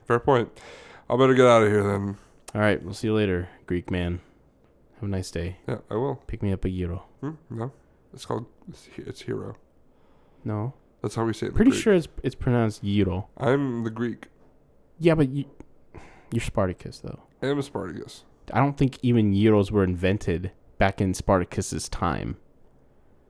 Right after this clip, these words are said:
Speaker 2: Just so you, just to
Speaker 1: Oh.
Speaker 2: be fair.
Speaker 1: Sir that I've just met, I'm very offended, so I'm gonna leave now.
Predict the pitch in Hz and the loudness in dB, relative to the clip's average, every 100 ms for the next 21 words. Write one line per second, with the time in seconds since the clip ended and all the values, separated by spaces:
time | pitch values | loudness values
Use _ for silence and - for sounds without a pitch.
0 | _ - - - 131 110 98 - - _ | _ 0 0 2 6 6 4 -4 -16 _
1 | - - 123 127 120 - - 110 76 52 | -8 -4 0 6 6 6 4 4 4 -2
2 | - _ _ _ - 131 117 107 104 101 | -12 _ _ _ 2 4 4 4 2 0
3 | 104 - 104 104 101 - - _ _ - | -4 -4 -4 -4 -6 -12 -20 _ _ -10
4 | 107 107 101 101 104 101 - - 113 107 | -4 -2 -2 -6 -10 -12 -12 -12 -10 -8
5 | 95 98 92 92 | -8 -10 -10 -14